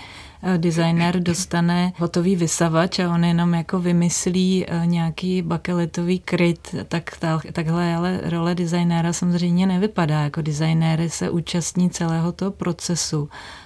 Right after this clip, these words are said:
A pak je právě otázka, že v rozporu s tím, co většinou jako zvlášť u nás, eh,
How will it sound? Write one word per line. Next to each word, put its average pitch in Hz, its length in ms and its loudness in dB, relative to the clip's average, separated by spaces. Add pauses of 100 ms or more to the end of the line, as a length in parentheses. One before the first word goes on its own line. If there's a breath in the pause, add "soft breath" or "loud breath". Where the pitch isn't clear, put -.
(140)
A 180 200 4
pak 160 260 -4
je 175 140 2
právě 175 400 0
otázka, 170 600 -2
že 180 360 0 (460 loud breath)
v 160 160 -2
rozporu 180 460 2
s - 140 -2
tím, 175 300 2
co 175 460 2
většinou 175 840 0 (440)
jako 175 300 -4
zvlášť 175 580 0
u 185 60 2
nás, 165 520 0
eh, - 60 -10